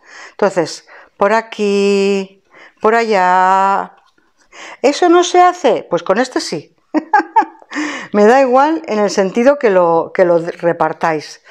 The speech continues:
porque va a craquelar perfectamente.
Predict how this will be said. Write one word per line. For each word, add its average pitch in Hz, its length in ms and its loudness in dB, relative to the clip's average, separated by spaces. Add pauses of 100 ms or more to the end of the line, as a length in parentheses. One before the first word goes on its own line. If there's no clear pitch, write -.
(280)
porque 165 600 -2 (540)
va 214 80 0
a 220 40 -8
craquelar 240 760 -2 (100)
perfectamente. 156 1040 -4